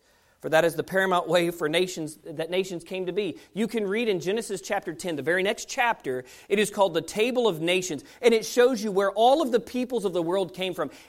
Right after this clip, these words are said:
Even the godless atheists who are, or studiers of anthropology come back to Genesis ten and say, "It's an excellent record of where mankind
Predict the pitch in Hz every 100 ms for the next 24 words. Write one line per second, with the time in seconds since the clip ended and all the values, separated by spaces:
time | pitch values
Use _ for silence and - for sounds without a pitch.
0 | - 285 339 359 294 233 156 156 226 294
1 | 269 294 285 - _ 220 277 - 208 175
2 | 160 - - _ 175 240 220 190 185 190
3 | 165 - - 254 262 247 208 220 190 233
4 | 233 208 220 220 180 165 - - - 233
5 | 196 214 277 277 185 247 254 - 208 -
6 | 247 226 202 190 - - - 262 - 214
7 | 220 294 - - 269 269 226 247 214 190
8 | 196 190 175 196 170 202 269 269 - 220
9 | 196